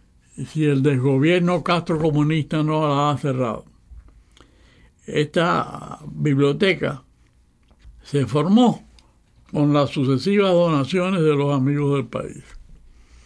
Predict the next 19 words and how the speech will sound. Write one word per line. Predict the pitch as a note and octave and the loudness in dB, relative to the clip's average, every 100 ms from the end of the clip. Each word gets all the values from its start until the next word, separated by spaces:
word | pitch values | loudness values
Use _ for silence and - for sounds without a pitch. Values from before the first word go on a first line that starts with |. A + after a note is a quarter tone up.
| - - _ _ _ _ _ _ _ | -20 -20 _ _ _ _ _ _ _
La | - B2 | -8 -4
sociedad | C#3 B2 F3+ G#3+ | -4 0 2 2
que | G3 D#3+ | 0 0
se | F3 | -2
constituyó | D3+ C#3 C#3 B2+ D3 F#3+ | 0 -2 -2 -2 0 0
en | E3 | -2
Santiago | D#3+ C#3+ D3+ F3 F3 D#3+ | -2 -2 -2 0 2 0
de | |
Cuba | E3 G3 D3 - - _ _ _ _ _ _ - | 0 0 0 -2 -12 _ _ _ _ _ _ -4
no | E3 G3+ F#3 | 0 2 2
tuvo | A#3 A#3+ A3 | 4 6 6
el | G3+ | 6
éxito | G#3+ - F#3 E3+ F#3+ G3 F3 | 4 2 0 2 0 -2 -8
de | D#3 D3 | -4 -2
la | C3+ | -2
sociedad | B2 C3+ C#3+ D3 D#3+ | -2 -2 0 0 0
de | D#3 | 0
La | C#3+ | 0
Habana, | D3 C#3+ - - | 2 0 -2 -12